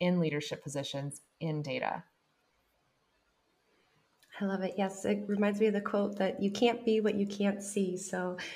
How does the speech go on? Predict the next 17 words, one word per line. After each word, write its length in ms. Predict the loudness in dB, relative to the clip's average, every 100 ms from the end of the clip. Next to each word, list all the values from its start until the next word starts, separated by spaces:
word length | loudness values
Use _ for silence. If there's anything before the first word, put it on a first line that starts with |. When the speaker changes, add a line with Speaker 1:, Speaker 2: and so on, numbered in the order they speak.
| -6
Speaker 2:
we 80 | 0
need 220 | 4 4 4
Speaker 1:
Yes. 80 |
Speaker 2:
more 180 | 4 4 2
people 380 | 0 0 -2 -2
out 260 | -4 -2
there 160 | -2 0
being 380 | 2 6 6 6
those 240 | 4 -2
examples 720 | -6 -4 -4 -4 -4 -4 -6 -2
so 420 | 0 0 -2 -4 -8 -14 _
the 60 | 0
next 360 | 2 2 0
generation 540 | -2 -2 -2 -4 -4 -6
can 180 | -6 -10
see 240 | -4 -4
that 320 | -2 -2 -2